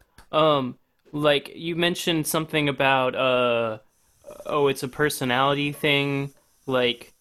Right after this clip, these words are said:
you can't write a crime bill, you can't write, uh, you can't call something a, uh, hate crime if it's about someone's personality.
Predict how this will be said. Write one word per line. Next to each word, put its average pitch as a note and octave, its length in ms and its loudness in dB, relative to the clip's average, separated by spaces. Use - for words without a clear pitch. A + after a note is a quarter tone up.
you C3+ 120 -2
can't C#3+ 300 0
write C#3+ 160 2
a B2+ 60 -2
crime C3+ 400 -2
bill, C3 300 0
you D3+ 120 -4
can't F3 300 2
write, D3+ 400 2
uh, G2+ 240 -4
you F3 120 -10
can't G3 260 0
call E3+ 240 2
something D3+ 440 -2
a, C3 260 2
uh, B2 180 4
hate C#3 260 0
crime C3+ 500 0
if C#3 240 -6
it's B2+ 220 -6
about B2 360 0
someone's B2+ 220 -4
personality. C3 680 -4